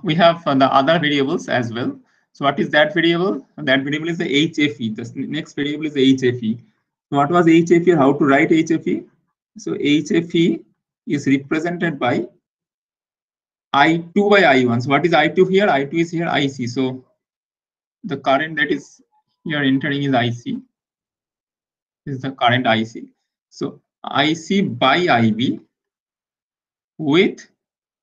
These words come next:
V C is equal to zero. So already we have, uh, thought circuit at the output terminal. So what will be the value of I C? So I C here is equal to, I C here is equal to G M times V pi.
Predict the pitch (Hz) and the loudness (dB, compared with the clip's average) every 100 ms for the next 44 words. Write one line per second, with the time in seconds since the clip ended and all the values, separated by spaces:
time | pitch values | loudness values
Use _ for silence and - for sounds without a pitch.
0 | _ - 120 143 170 - 196 285 240 131 | _ -12 -8 -6 -6 -2 0 2 2 0
1 | 135 143 135 117 120 143 165 196 196 190 | 0 -2 0 0 0 0 2 4 4 4
2 | 180 175 131 127 123 123 _ _ _ _ | 2 2 2 2 2 -4 _ _ _ _
3 | _ _ _ _ 170 170 170 170 175 165 | _ _ _ _ 2 2 0 2 2 4
4 | 139 139 151 143 120 117 143 - - _ | 2 2 -2 0 0 -2 -4 -8 -14 _
5 | _ _ _ _ _ _ _ _ _ _ | _ _ _ _ _ _ _ _ _ _
6 | _ _ _ _ _ _ _ - 180 170 | _ _ _ _ _ _ _ -6 -2 -2
7 | 170 - _ _ _ _ _ _ _ _ | -4 -12 _ _ _ _ _ _ _ _
8 | _ 160 147 190 196 196 190 185 175 139 | _ -2 2 2 2 0 4 4 2 -4
9 | 143 147 175 170 160 151 160 196 208 151 | 0 0 2 2 2 0 -2 -8 -8 -4
10 | 131 135 135 165 156 156 147 147 147 143 | -4 -4 -6 -8 -6 -6 -6 -6 -4 -2
11 | 202 294 _ _ _ _ _ _ _ _ | -2 -4 _ _ _ _ _ _ _ _
12 | _ - 135 139 175 165 151 147 143 156 | _ -4 -4 -4 -2 0 0 -2 -2 -2
13 | 160 131 135 143 139 156 147 117 113 107 | -4 0 0 0 -2 -4 -4 -6 -6 -4
14 | 107 | -4